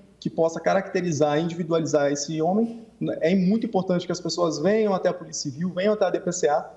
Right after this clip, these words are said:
denunciar justamente para procedimentalizar, fazer os devidos encaminhamentos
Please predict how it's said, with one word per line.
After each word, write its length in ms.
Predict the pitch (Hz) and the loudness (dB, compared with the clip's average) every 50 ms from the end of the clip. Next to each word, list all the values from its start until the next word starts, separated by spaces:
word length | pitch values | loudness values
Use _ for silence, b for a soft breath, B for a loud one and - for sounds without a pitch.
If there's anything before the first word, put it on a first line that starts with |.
| - - - | -20 -8 -2
denunciar 560 | 170 185 190 196 190 - - 180 170 180 175 | 2 2 2 2 2 2 2 4 4 4 2
justamente 460 | 185 202 - - 202 180 180 175 - | 0 0 0 0 0 2 0 0 0
para 160 | - 175 170 | 0 0 0
procedimentalizar, 1300 | 165 - 180 196 202 196 208 180 180 180 175 170 - 170 160 143 123 113 135 143 147 160 - - - - - - | 0 0 0 0 0 0 -2 -2 0 -2 0 2 2 0 0 0 0 2 2 4 2 2 -2 -6 -12 -18 -4 0
fazer 220 | 160 151 131 151 | 0 0 2 0
os 120 | 175 185 175 | 0 0 0
devidos 380 | 180 175 151 151 180 165 160 | 0 0 0 -2 -2 -2 -2
encaminhamentos 840 | 170 170 170 165 156 156 143 123 127 135 147 147 - - - - - | 0 2 2 2 4 4 2 2 2 2 0 0 -2 -8 -14 -16 -20